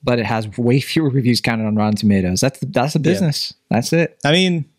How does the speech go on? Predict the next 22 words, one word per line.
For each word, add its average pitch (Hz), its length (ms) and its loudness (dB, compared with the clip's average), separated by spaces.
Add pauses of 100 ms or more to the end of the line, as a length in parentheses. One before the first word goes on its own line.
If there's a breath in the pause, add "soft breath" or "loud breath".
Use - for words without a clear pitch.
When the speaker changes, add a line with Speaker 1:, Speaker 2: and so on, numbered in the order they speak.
(300)
Speaker 2:
it 143 140 0
is 208 260 2
pretty 175 220 0
wild 120 280 0
that, 110 100 -2
like, 104 320 -2
I've 123 320 0
o-, 127 160 2
I 135 100 0
mean, 123 160 2
this 120 140 -2
is 101 100 -6
all 92 300 -2 (180)
my 101 200 0
circle, 95 380 -4
but, 95 260 -2
like, 98 140 -2
I 107 140 -2
see 107 180 -4
people 101 260 -2
talking 107 340 -2
about 95 640 -4